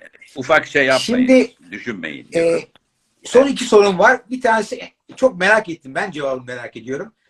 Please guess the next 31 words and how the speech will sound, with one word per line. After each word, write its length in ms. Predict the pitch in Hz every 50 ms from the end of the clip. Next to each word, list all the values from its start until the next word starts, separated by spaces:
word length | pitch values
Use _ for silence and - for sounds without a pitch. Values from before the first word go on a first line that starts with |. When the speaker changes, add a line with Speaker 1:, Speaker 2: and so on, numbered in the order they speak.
| _ _ _
Speaker 2:
Şimdi 280 | - 202 220 226 208 -
konuşman 480 | - 233 254 - - 220 240 196 208
diyorsun 280 | 262 269 262 302 294 254
ki 120 | 185 143
sevilmek 540 | - - - 202 208 220 240 262 254 254 -
önemli 320 | 196 202 220 233 220 202
diyorsun. 420 | 170 147 - - 240 262 254 - _ _ _ _ _ _
Sevilmenin 460 | - - 214 214 220 220 214 202 196
ilk 180 | 247 262 254 -
kuralı 220 | - 170 214 254
gülümsemek. 520 | 180 175 175 170 147 - 170 147 123 - -
Hatta 360 | 135 135 - 151 147 135 143
bugün 220 | 143 151 156 - -
yine 160 | 147 147 151
onun 200 | 147 147 147 135
videosunu 360 | 139 135 147 131 - 185 175
koydum. 380 | - - 127 127 131 - - _ _ _ _ _ _ _ _ _ _ _ _ _
Fakat 420 | - 262 269 277 277 254 - - _ _ _ _ _ _
kariyerim 420 | - 180 196 202 220 240 240 185
boyunca 260 | 175 170 175 226 214
ki 120 | - 160 156
ben 140 | 160 160
de 40 | 165
aşağı 220 | 151 - - 165 135
yukarı, 340 | - - 143 160 180 - _ _ _ _ _ _ _ _ _ _ _ _ _ _ _ -
e, 180 | 139 139 143
kırk 280 | _ - - 165 - 160
yılı 100 | 151 156 _ _ _ -
yakındır 440 | 160 143 - - 156 160 190 185 - -
iş 220 | 180 175 - -
dünyasındayım. 640 | 139 135 135 131 127 127 - 131 135 143 180 220